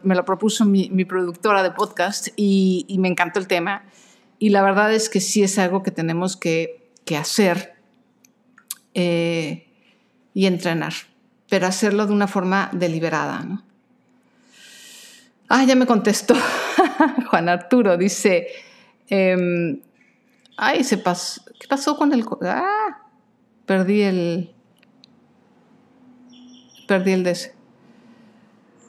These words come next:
Ah, muchas gracias, Constanza. Muchas gracias. Saludos hasta Buenos Ai-, Aires. Es un horror. En algún momento te caes, comenzamos a comportarnos como empresa y paguemos por ayuda. Limpieza, niños, despensa a domicilio, captura de gastos para el sat. Ah, eso es otro asistente que tengo. Tengo cuatro.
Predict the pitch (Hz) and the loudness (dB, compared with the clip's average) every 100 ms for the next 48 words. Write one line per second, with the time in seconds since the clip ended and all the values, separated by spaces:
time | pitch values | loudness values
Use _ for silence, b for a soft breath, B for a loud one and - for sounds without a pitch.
0 | - 220 359 359 349 311 285 285 247 247 | 0 2 4 2 0 0 2 2 0 -2
1 | 226 233 220 214 180 190 - _ _ _ | 0 -2 0 -2 -2 -6 -16 _ _ _
2 | _ _ _ _ _ _ _ _ _ _ | _ _ _ _ _ _ _ _ _ _
3 | - 196 202 190 185 165 - - _ _ | -8 -4 -2 -2 -2 -4 -8 -16 _ _
4 | _ - 190 180 196 196 190 180 175 170 | _ -8 -4 -2 -2 -2 -2 -2 -2 0
5 | 185 190 190 190 180 165 - - B B | 0 2 2 2 2 -2 -6 -14 B B
6 | B B B B B B - - 247 - | B B B B B B -6 -2 0 4
7 | 285 277 233 202 180 202 214 254 311 294 | 4 4 4 2 2 2 2 4 4 4
8 | 285 277 285 185 190 208 170 190 277 - | 2 2 0 -2 -2 0 2 2 -2 -4
9 | - 196 175 175 196 190 196 220 - - | -4 -2 -2 0 0 0 0 -2 -4 -2
10 | 180 180 185 185 170 170 185 190 190 165 | -2 -2 -4 -4 -6 -6 -4 -4 -4 -6
11 | 165 165 208 190 - 151 143 - 226 233 | -8 -6 -6 -6 -6 -8 -8 -6 -2 0
12 | 240 240 202 180 180 190 - 175 156 160 | 0 0 0 0 -2 -4 -4 -6 -6 -6
13 | 156 - 175 180 190 190 196 190 196 190 | -8 -6 -4 -2 -2 2 0 2 0 0
14 | 190 185 185 175 - 180 175 175 170 160 | 0 -2 -6 -8 -10 -10 -6 -6 -6 -8
15 | - 185 180 180 180 180 190 190 190 180 | -8 -6 -6 -4 -4 -2 -4 -2 0 0
16 | 160 165 180 - 160 147 160 175 - - | -2 -6 -12 -6 -4 -4 -6 -4 -4 2
17 | 214 262 294 277 254 254 247 233 196 202 | 4 4 2 0 2 4 4 2 2 2
18 | 208 196 185 196 214 165 160 160 170 175 | 2 2 0 0 -2 -2 -4 2 2 2
19 | 214 | -4